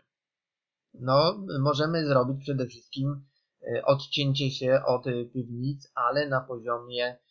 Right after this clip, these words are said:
y, pionowym, y, bo na poziomie poziomów, y, poziomy, no, niestety będą oddawać nam tą wilgoć, y,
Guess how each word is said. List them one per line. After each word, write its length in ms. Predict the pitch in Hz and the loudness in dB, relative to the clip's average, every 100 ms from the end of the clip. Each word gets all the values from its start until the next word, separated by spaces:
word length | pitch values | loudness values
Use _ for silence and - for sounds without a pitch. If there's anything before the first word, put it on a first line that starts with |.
| _ _ | _ _
y, 520 | - 117 117 117 117 117 | -6 -2 0 0 -2 -2
pionowym, 720 | 135 139 143 139 117 110 104 110 - | 6 6 8 6 6 -2 -4 -14 -6
y, 280 | 113 110 110 | -4 -4 -4
bo 440 | 120 120 120 131 135 _ _ - | -2 0 0 -4 -10 _ _ -4
na 160 | 123 | -4
poziomie 720 | 123 _ 135 123 127 123 120 | -4 _ -2 0 -2 -2 -4
poziomów, 880 | 120 - 135 131 139 139 143 156 147 | -6 0 0 4 4 4 0 -2 -8
y, 520 | 135 127 123 123 127 139 135 _ _ _ | -6 -6 -6 -10 -16 _ _ _ _ _
poziomy, 540 | 127 127 143 143 147 | 0 4 4 4 0
no, 440 | 147 135 139 143 143 | 2 4 6 4 -4
niestety 680 | 143 139 135 - 135 135 143 | -4 -2 -2 4 2 4 -2
będą 340 | 135 135 135 | 0 2 2
oddawać 460 | 135 127 131 131 123 | -2 4 4 4 0
nam 160 | 123 120 | -8 -8
tą 80 | 123 | -12
wilgoć, 580 | 117 117 120 131 135 135 127 | -12 -8 2 2 0 -10 -8
y, 180 | 127 | -8